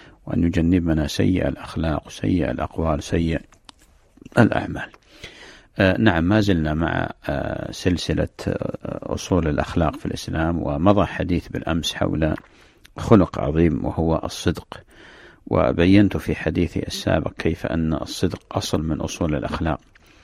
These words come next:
وهذه، هذا الصدق مظلة في واقع الأمر يستظل بها المسلم، ولذلك جاءت النصوص الآمرة بالصدق والداعية إليه والمحرضة عليه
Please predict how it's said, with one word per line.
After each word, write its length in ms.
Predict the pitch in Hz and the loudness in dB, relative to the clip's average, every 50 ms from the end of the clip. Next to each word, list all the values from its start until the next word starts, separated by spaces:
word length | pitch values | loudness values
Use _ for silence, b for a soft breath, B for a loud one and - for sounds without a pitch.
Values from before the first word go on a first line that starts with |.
| b b b _ - | b b b _ -4
وهذه، 1400 | - 87 80 78 78 76 - - - - - - - - 73 - - - - - - 92 90 85 82 80 80 80 - | 0 2 2 4 2 2 0 -2 -6 -6 -6 -4 -4 -4 -4 -4 -6 -10 -10 -4 0 0 0 2 0 -2 -2 -4 -4
هذا 200 | 92 92 87 82 | -2 -2 -2 -2
الصدق 440 | 80 - - - 95 87 80 - - _ - - 50 | -4 -6 -4 -2 0 0 0 -2 -6 _ -8 -8 -6
مظلة 480 | - 82 85 82 85 92 90 87 78 69 | -4 -2 -2 2 4 4 4 4 2 -2
في 160 | - - - | -2 -2 -2
واقع 380 | 87 87 82 73 - - 62 57 | 0 0 0 0 -2 -4 -4 -2
الأمر 380 | 67 64 76 85 87 85 - | 0 0 2 2 2 0 -2
يستظل 560 | 80 - - - - 80 90 90 85 82 78 73 | -4 -6 -6 -4 -2 0 0 2 2 2 0 0
بها 300 | 80 82 76 - - - - 90 | 0 -2 -4 -4 -6 -6 -4 -2
المسلم، 420 | 90 90 90 - - - - - - _ B B B B B B B B B B B B B B B B B B - | -2 0 -2 -2 -4 -4 -6 -8 -8 _ B B B B B B B B B B B B B B B B B B 2
ولذلك 760 | 101 92 80 78 82 85 87 95 98 95 90 85 - - - | 2 2 4 2 2 2 2 4 4 4 2 0 -4 -4 -6
جاءت 480 | 85 87 101 98 101 - 82 82 - - | -6 -2 0 0 0 0 0 -4 -4 -4
النصوص 680 | 87 82 80 - - - 90 87 87 85 - - - | -4 -4 -6 -6 -6 -4 -4 -2 -2 -4 -6 -6 -6
الآمرة 640 | 82 76 71 - - 85 90 87 85 82 80 78 78 | -6 -6 -6 -4 -2 0 0 0 0 -2 -2 -4 -4
بالصدق 560 | 76 - 82 - - - 85 80 78 - - - | -4 -6 -8 -6 -6 -4 -4 -4 -6 -8 -8 -8
والداعية 580 | 71 71 78 85 85 85 80 78 85 82 78 60 58 78 | -8 -6 -4 -2 -2 -2 0 -2 -2 -2 -2 -2 -2 -2
إليه 260 | 78 80 82 82 - - | -2 -2 -2 -2 -4 -6
والمحرضة 640 | - - - - - - - 104 92 85 76 78 80 76 | -8 -8 -6 -8 -6 -4 -2 -2 0 0 -2 0 -2 0
عليه 340 | 76 82 80 82 85 87 | 2 2 4 4 4 2